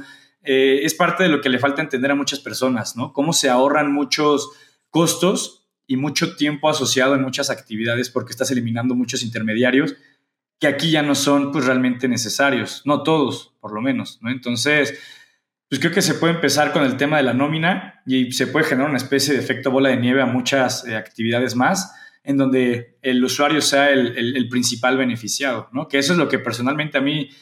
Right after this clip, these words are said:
más me gusta, ¿no? O sea, de todas las soluciones blockchain que hay y que veo, la gran mayoría de verdad le traen ventajas al, al usuario como nosotros, ¿no? Entonces,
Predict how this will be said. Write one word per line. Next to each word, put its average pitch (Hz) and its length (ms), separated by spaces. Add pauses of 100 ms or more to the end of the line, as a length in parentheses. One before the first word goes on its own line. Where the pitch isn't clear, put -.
(260)
más 151 220
me 135 80
gusta, 135 680
¿no? 147 220
O 143 40
sea, 117 320
de 117 80
todas 160 200
las 156 120
soluciones 127 480
blockchain 151 460
que 123 140
hay 139 200
y 139 80
que 127 100
veo, 147 320 (540)
la 151 140
gran 147 180
mayoría 143 360
de 156 100
verdad 135 420 (100)
le 151 140
traen 151 320
ventajas 135 560
al, 107 260
al 110 140
usuario 123 400
como 110 220
nosotros, 110 600
¿no? 113 100
Entonces, 123 720